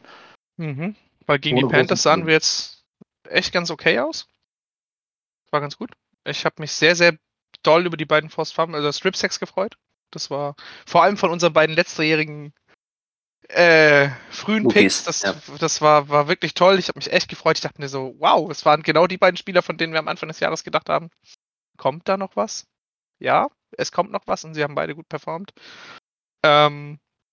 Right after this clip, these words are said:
Speaker 1: ja, wenn man jetzt mal unseren Pass Rush mit dem der Washington,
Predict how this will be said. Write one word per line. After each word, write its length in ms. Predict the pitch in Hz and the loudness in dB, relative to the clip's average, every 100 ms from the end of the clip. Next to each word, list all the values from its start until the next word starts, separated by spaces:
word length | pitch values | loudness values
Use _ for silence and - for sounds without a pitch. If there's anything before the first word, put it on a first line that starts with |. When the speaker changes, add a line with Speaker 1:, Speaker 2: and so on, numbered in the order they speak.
| - | -10
Speaker 1:
ja, 480 | 151 151 180 139 131 | 0 6 8 6 4
wenn 120 | 151 | -2
man 140 | 165 | -6
jetzt 160 | 165 - | -6 -6
mal 120 | 160 | -6
unseren 240 | 165 175 165 | -4 -4 2
Pass 280 | 165 170 | 2 2
Rush 160 | 165 - | -4 -10
mit 160 | 151 151 | -10 -6
dem 200 | 147 147 | -8 -4
der 180 | 143 139 | -4 -4
Washington, 920 | 135 131 151 - 160 143 151 147 - | -8 -6 -6 -6 -10 -12 -18 -20 -16